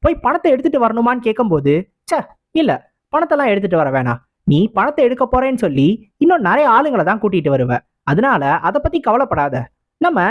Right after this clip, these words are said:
இப்படியே கொஞ்ச நேரம் பேசுவோம், நம்ம கொஞ்சம் யோசிச்சு பார்ப்போம், இந்த பாயிண்ட்ல இந்த ஒரு இடத்துக்கு நம்ம எப்படி வந்திருக்கோம், நம்ம வாழ்க்கையில இந்த ஒரு இடத்த நம்ம எப்படி அடைஞ்சிருக்கோம் அப்படின்றத பத்தி யோசிச்சு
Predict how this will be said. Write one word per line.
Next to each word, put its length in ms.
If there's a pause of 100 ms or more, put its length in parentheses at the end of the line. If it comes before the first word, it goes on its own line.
(140)
இப்படியே 360 (240)
கொஞ்ச 240
நேரம் 240
பேசுவோம், 420 (500)
நம்ம 200
கொஞ்சம் 220
யோசிச்சு 340
பார்ப்போம், 300 (420)
இந்த 240 (100)
பாயிண்ட்ல 380 (500)
இந்த 200
ஒரு 80 (100)
இடத்துக்கு 340 (120)
நம்ம 140 (100)
எப்படி 280
வந்திருக்கோம், 400 (320)
நம்ம 100 (120)
வாழ்க்கையில 420 (460)
இந்த 180
ஒரு 160
இடத்த 340
நம்ம 220
எப்படி 180 (140)
அடைஞ்சிருக்கோம் 500
அப்படின்றத 540
பத்தி 140 (100)
யோசிச்சு 240